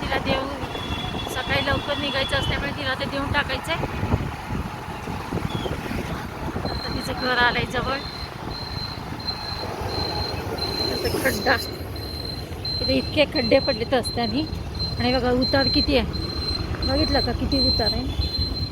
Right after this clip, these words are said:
माणूस आपटायचंच. आय, आय, आय. तरी बरं आहे आज पाऊस नाही पडला, आज कोरडं आहे. ओलं असतं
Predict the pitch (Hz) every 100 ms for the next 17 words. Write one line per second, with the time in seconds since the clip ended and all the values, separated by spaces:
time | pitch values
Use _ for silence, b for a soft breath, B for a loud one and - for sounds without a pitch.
0 | - - - - 254 262 254 269 - -
1 | 294 - 285 269 277 262 - - - -
2 | - - - - - - - - 285 -
3 | - - - - - - - - - -
4 | - - - - - - - - - -
5 | - - - - - - - 254 254 277
6 | 285 247 240 - 262 262 277 269 262 240
7 | 254 - - - - - - 233 - 277
8 | 262 240 277 202 - - - - - 254
9 | 269 277 302 285